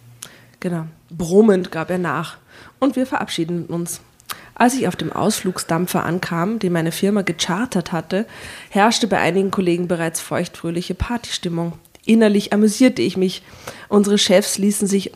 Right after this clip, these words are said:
an diesem Tag des Jahres in der Regel nicht lumpen. Es gab ein Riesenbuffet,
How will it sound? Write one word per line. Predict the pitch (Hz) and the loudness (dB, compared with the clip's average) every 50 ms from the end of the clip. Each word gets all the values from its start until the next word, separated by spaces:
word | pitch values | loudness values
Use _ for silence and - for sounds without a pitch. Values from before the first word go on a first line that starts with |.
| - - - | -16 -8 -2
an | - 185 | 0 2
diesem | 180 190 185 190 190 | 2 2 2 0 -2
Tag | - 185 160 175 180 175 - | 0 0 0 0 0 0 -2
des | 190 180 - | -4 -2 0
Jahres | 175 165 170 175 180 190 185 - | 0 0 2 2 2 0 0 0
in | 180 | 0
der | 180 175 170 | 2 2 2
Regel | 175 175 180 185 185 | 2 2 2 2 2
nicht | 190 196 - - - | 0 0 -2 0 2
lumpen. | 226 240 247 226 - - 165 165 160 - - - - - - - - - | 4 4 4 2 0 -4 -6 -6 -6 -8 -16 -20 -20 -20 -20 -14 -8 -6
Es | 180 - | -6 -4
gab | - 170 165 165 - | -2 -2 -2 -2 -2
ein | - 160 170 170 | -4 -4 -2 -2
Riesenbuffet, | 160 175 190 226 247 262 - 214 196 165 185 175 - - 196 202 196 180 160 | 0 2 2 4 4 4 4 2 0 -2 -4 -4 -2 -2 -2 0 0 -2 -4